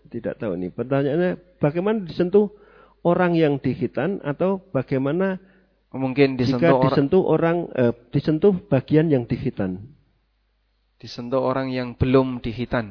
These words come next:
Speaker 2: mungkin, ya. Nah.
Speaker 1: Mungkin seperti itu, Ustaz.
Speaker 2: Baik, coba kita kasih rincian. Tentang waktu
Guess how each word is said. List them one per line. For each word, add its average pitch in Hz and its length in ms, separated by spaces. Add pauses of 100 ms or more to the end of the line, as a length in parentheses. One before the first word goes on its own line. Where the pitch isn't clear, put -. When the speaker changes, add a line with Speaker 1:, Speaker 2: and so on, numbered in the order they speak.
Speaker 2:
mungkin, 98 220
ya. 117 40 (1160)
Nah. 104 160
Speaker 1:
Mungkin 117 320
seperti 101 400
itu, 98 120
Ustaz. - 320
Speaker 2:
Baik, 113 360
coba 127 280
kita 123 260 (260)
kasih 123 320
rincian. 110 360 (1800)
Tentang 180 460
waktu 180 460